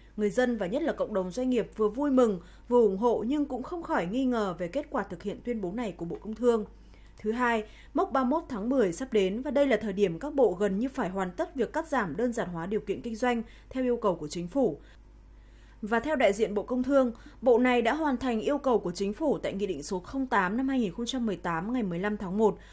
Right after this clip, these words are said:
sửa đổi một số nghị định liên quan đến điều kiện đầu tư kinh doanh thuộc phạm vi quản lý nhà nước của bộ. Theo đó,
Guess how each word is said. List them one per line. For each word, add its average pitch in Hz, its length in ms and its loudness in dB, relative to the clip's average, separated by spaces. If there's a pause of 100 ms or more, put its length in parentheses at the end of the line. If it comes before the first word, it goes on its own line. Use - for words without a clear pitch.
(160)
sửa 240 180 4
đổi 208 200 6
một 190 160 -2
số 202 220 0
nghị 269 160 0
định 226 220 -2
liên 262 200 0
quan 269 300 2
đến 208 240 0
điều 262 140 2
kiện 202 300 -2
đầu 180 160 -4
tư 214 120 -2
kinh 233 180 -4
doanh 240 300 -2
thuộc 196 160 -8
phạm - 260 -8
vi 220 180 -2
quản 160 280 -4
lý 165 180 -4
nhà 233 160 -2
nước 208 340 -2
của 180 100 -8
bộ. 160 260 -4 (540)
Theo 226 160 -2
đó, 196 320 0